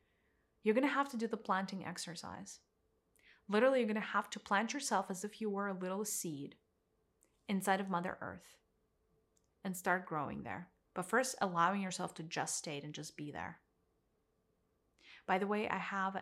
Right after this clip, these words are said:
a, um, a guided meditation on Our Sacred Universe around planting yourself. So that could be very healing for you if you, if, if you know that maybe your relationship with your mom is not as amazing as it could be. Because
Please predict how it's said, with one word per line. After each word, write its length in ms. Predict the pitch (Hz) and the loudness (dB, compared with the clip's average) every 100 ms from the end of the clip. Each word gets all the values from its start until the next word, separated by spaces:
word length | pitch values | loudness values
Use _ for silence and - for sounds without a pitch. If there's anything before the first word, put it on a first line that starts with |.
| - | -2
a, 180 | 175 - | -2 -2
um, 280 | 175 165 - | -2 -2 -4
a 60 | 180 | -2
guided 320 | 165 175 185 | 0 0 -2
meditation 640 | 180 175 165 156 - 156 147 | -6 -6 -8 -6 -6 -6 -6
on 140 | 156 | -4
Our 160 | 147 156 | -4 -4
Sacred 320 | 156 - 156 | -8 -10 -10
Universe 480 | 156 143 147 170 - - | -8 -6 -6 -6 -8 -6
around 300 | 170 156 160 - | -2 -2 -4 -6
planting 440 | 175 139 156 165 | -4 -2 -4 -10
yourself. 400 | 147 160 - - - _ _ _ - - - | -10 -10 -8 -10 -12 _ _ _ -20 -20 -12
So 280 | - 196 165 170 | -2 2 2 4
that 180 | 175 175 | 0 0
could 100 | 185 | -6
be 80 | |
very 220 | 170 160 160 | -4 -4 -6
healing 380 | - - - | -10 -10 -10
for 140 | 175 - | -10 -12
you 100 | - | -12
if 160 | - | -12
you, 120 | 160 - | -10 -8
if, 80 | 160 - | -10 -12
if 160 | 175 - | -12 -6
you 120 | 175 | -4
know 280 | 160 147 147 | -4 -4 -4
that 400 | 151 143 143 - - _ _ _ _ _ _ _ _ _ - _ _ _ | 0 0 0 -2 -12 _ _ _ _ _ _ _ _ _ -20 _ _ _
maybe 220 | 180 160 165 | -8 -6 -4
your 100 | 156 | -4
relationship 380 | - 170 - | -4 -6 -8
with 100 | 185 | -8
your 80 | 175 | -6
mom 240 | 143 - 160 | -2 -2 -2
is 120 | 165 | -6
not 160 | - | -6
as 140 | 156 151 | -8 -8
amazing 340 | 151 - - | -10 -10 -14
as 80 | - | -14
it 120 | - | -16
could 160 | - 165 | -16 -14
be. 180 | - - _ _ _ _ - - - | -14 -16 _ _ _ _ -20 -20 -6
Because 320 | 202 208 - | 2 2 2